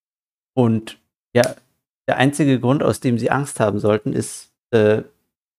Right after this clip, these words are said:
dass sie... Also ich ver-, ich vermute ja, dass sie inner-, im Inneren wissen, dass sie nicht recht haben. Ist jetzt meine Vermutung.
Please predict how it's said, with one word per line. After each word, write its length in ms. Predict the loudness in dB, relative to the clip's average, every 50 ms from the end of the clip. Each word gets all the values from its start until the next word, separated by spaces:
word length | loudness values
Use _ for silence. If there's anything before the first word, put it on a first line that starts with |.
| _ _ _ _ _ _ _ _ _ _ -4
dass 140 | -4 -4 -4
sie... 340 | -4 -4 -4 -4 -6 -10 _ _ _ _ _ _ _ _ _ _ -14 -8 -6
Also 140 | -4 -2 0
ich 140 | 0 0 0
ver-, 180 | 0 0 0
ich 140 | 0 0 0
vermute 360 | 2 2 2 2 2 2 2
ja, 180 | 4 4 4 4
dass 200 | 2 0 -2 -2
sie 160 | -6 -6 -6
inner-, 440 | -4 -2 0 2 2 4 2 0 -2 -4
im 140 | -4 -2 0
Inneren 400 | 2 2 4 4 4 2 0 0
wissen, 440 | 0 -2 -4 -2 -4 -4 -4 -6 -10 _ _ _ _ _ _ _
dass 220 | -2 -2 -2 0 -2
sie 320 | 0 0 0 0 -2 -6 _ -4
nicht 260 | -2 -2 -2 -2 -2
recht 260 | -2 -2 -2 -4 -4
haben. 320 | -2 -2 -2 -2 -4 -8 -10 _ _ _ _ _ _ _ _ _ _ _ _ _ _ _ _ _
Ist 140 | -4 -2 0
jetzt 180 | 0 0 0 2
meine 220 | 0 2 2 0
Vermutung. 560 | 0 0 0 0 0 0 -2 -2 -4 -6 -6